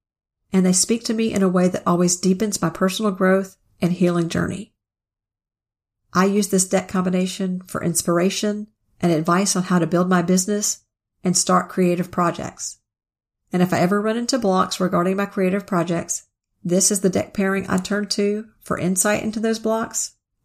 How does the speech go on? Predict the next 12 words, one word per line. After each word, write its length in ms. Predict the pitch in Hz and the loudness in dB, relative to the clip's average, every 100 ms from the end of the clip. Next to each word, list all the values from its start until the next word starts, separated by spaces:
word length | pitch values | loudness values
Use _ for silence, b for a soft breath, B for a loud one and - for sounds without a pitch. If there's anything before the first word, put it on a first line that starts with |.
| - | -2
and 120 | 170 | -2
for 140 | - | -2
inspiration 680 | - 180 208 196 196 190 202 - | -2 0 2 2 2 0 -4 0
and 120 | 170 | -2
advice 480 | 170 180 196 190 - | 2 2 2 0 -2
on 140 | 175 | 0
how 140 | 170 | 2
to 60 | 160 | 2
bust 340 | 165 180 185 | 4 2 2
through 140 | 180 170 | 0 2
those 200 | 170 170 | 2 2
obstacles. 760 | 151 - - - - - - | -2 -2 -6 -8 -4 -4 -4